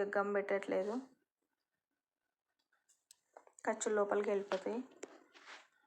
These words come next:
ఇప్పుడు వచ్చేసి హ్యాండ్స్, ఆహా,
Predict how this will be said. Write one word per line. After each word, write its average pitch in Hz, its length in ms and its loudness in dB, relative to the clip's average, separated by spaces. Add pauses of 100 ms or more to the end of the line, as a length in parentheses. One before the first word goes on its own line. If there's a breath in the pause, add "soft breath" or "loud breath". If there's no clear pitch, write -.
(880)
ఇప్పుడు 240 200 -2
వచ్చేసి 226 300 0 (100)
హ్యాండ్స్, 208 440 0 (2750)
ఆహా, 233 160 -2